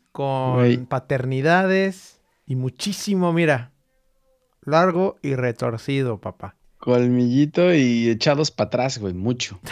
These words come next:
Speaker 1: <laughs> Tenemos repechaje ya listo, ya definido, algunos llegaron con las uñas y vamos a analizar los juegos que, que se nos vienen. También tenemos semana importante de Champions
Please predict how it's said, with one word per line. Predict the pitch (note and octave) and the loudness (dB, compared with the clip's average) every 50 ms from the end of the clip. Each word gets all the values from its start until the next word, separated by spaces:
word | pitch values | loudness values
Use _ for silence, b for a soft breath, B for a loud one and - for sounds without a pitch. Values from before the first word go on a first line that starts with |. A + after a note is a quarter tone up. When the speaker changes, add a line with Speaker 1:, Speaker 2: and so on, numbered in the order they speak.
| - - - | -8 -2 0
Speaker 1:
<laughs> | E3+ - - F#3 - - - - B3 A#3+ A3 F#3 - - | 0 0 0 -2 -2 -2 -6 -6 -2 -2 -2 -2 -2 0
Tenemos | - D3 D#3+ G3+ A3+ A3+ A3 | 0 2 2 2 2 2 0
repechaje | F#3 F3+ C3 D#3+ D#3+ D#3 - G3 G3+ G#3 - G3 F#3 F3 | 0 -2 -2 -4 -6 -2 0 0 0 0 0 0 0 2
ya | F3+ F#3 F#3 | 2 2 2
listo, | F3+ G#3 A#3 A#3+ G#3+ - - - A3+ A#3 A#3 A#3 A#3 - - | 2 0 -2 -4 -4 -6 -4 0 2 2 2 0 -2 -6 -10
ya | - D3 D#3 D#3+ | -6 -2 -2 0
definido, | F3 E3 - - C#3 C#3 D#3+ F#3 G3+ G#3+ G#3 G#3 | 0 -2 -2 -4 -4 0 0 2 2 2 2 2
algunos | G3 F3+ D#3+ D3 D3+ E3 F3+ F3 D#3+ | 2 0 0 0 0 0 0 0 -2
llegaron | C#3 C3 D3 D#3+ E3 D#3+ | 0 0 0 0 0 -2
con | - C#3+ C3 | -2 -4 -4
las | B2 A#2 - - | -4 -6 -4 -2
uñas | G#3 A#3 A#3+ A#3+ A#3+ A#3+ A#3+ A3 - - - - _ _ _ _ _ _ _ _ _ _ - | 0 0 0 0 -2 -2 -4 -6 -12 -16 -20 -20 _ _ _ _ _ _ _ _ _ _ -8
y | B2+ B2+ | -4 -2
vamos | D3+ E3+ F3+ E3 - | 0 0 0 -2 -2
a | D3 | -4
analizar | C#3 C3 B2+ B2 A#2 - D#3+ D#3+ D#3+ | -4 -4 -4 -6 -2 0 0 0 0
los | D#3 D3 B2 | -2 -4 -2
juegos | - D3+ D#3 D#3 D3+ C#3+ - | -2 -2 0 0 0 -2 -4
que, | - A#2+ A2+ G#2 - _ _ _ _ _ _ _ _ | -6 -8 -8 -10 -12 _ _ _ _ _ _ _ _
que | - A2+ | -12 -8
se | G#2 A#2+ | -6 -4
nos | A#2+ A#2+ A#2+ | -4 -4 0
vienen. | C3 E3+ G3 G#3+ G#3+ A3 A3 A3 A3 G#3+ - - _ _ _ _ _ _ - | 0 2 2 2 2 2 0 0 -2 -4 -8 -14 _ _ _ _ _ _ -8
También | B2+ B2+ C#3+ E3 E3+ | -6 -4 -2 -4 -2
tenemos | - F3 E3 F3 E3+ E3+ E3+ E3 D3 C3 B2 - b b b b b b | 0 0 0 0 0 0 0 0 -2 -2 -4 -8 b b b b b b
semana | - - - C3+ C3+ C#3 D3+ D#3+ E3+ F3+ F#3+ G3 G3 F#3+ - _ - | -20 -10 -8 -6 -4 -2 -2 -2 0 0 0 0 0 -2 -4 _ -6
importante | E3+ D#3+ D3 C3+ - - D3 D3 C#3+ C#3 - - G3 G3+ G#3 G#3+ G3+ - G#3+ G#3+ A3 G#3+ _ _ _ _ - | -4 -4 -4 -4 -4 -4 -2 -2 -2 -4 -4 -4 -4 -4 -4 -4 -2 -2 -2 -2 -2 -6 _ _ _ _ -14
de | C#3 B2+ D#3 F3+ G3+ G#3+ - - _ _ _ _ _ _ _ _ _ _ _ _ _ - | -8 -4 0 0 0 0 -2 -8 _ _ _ _ _ _ _ _ _ _ _ _ _ -6
Champions | - E3 E3 E3+ D#3 - E3 D#3+ D#3+ D3+ - - - | -2 0 0 0 0 -2 -2 -4 -4 -6 -10 -14 -20